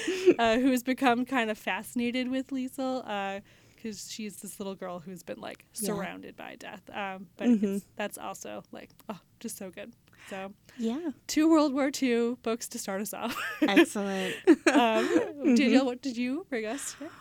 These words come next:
Speaker 1: I, I brought us to a much, um, closer time period than World War Two. Um, my first book is also, uh, I guess it's more of a middle grade fiction. It's more for,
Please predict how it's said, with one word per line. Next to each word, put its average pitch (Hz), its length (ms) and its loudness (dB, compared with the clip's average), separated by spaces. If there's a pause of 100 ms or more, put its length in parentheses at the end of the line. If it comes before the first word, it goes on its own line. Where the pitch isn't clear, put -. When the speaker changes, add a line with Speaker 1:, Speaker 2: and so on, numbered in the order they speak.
(280)
Speaker 1:
I, 277 260 2 (100)
I 247 140 2
brought 359 240 -2
us 359 160 -4
to 262 160 2
a 233 40 2
much, 208 420 0 (120)
um, 190 360 0
closer 208 500 -2
time 165 340 -4
period 156 680 -4
than 185 180 -2
World 160 220 -2
War 156 160 -2
Two. 175 400 -4 (520)
Um, 190 460 2
my 214 180 2
first - 460 -2
book 233 360 0
is 202 340 0
also, 208 640 0
uh, 196 340 -4
I 285 80 2
guess 440 260 2
it's 359 200 4
more 240 160 6
of 208 100 2
a 202 60 4
middle 175 340 4
grade 156 400 0
fiction. 156 580 -2
It's 190 340 -6
more 226 340 -2
for, 202 300 -2